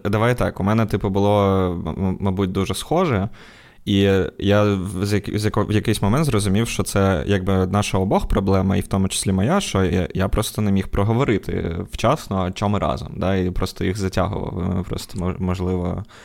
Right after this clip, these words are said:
я не знаю, продовжували і продовжували і продовжували. І, е, ось це той момент, власне, коли я зрозумів, що деколи треба, блін, говорити. І, е,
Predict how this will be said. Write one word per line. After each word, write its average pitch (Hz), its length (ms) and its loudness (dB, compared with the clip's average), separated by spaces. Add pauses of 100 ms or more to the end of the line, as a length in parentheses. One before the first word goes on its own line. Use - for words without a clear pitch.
(200)
я 92 60 -6
не 90 80 -2
знаю, 87 200 -4
продовжували 98 680 0
і 90 40 -2
продовжували 90 680 -2
і 90 40 -4
продовжували. 92 680 -4 (640)
І, 92 420 2
е, 92 500 2 (260)
ось 92 160 -2
це 101 200 0
той 101 340 -2
момент, 95 380 0
власне, 92 280 -2
коли 92 220 -2
я 92 60 0
зрозумів, 92 400 -2
що 92 400 -4 (340)
деколи 98 440 0
треба, 107 460 -2 (100)
блін, 92 180 0
говорити. 110 600 0 (360)
І, - 220 -6
е, 92 180 -4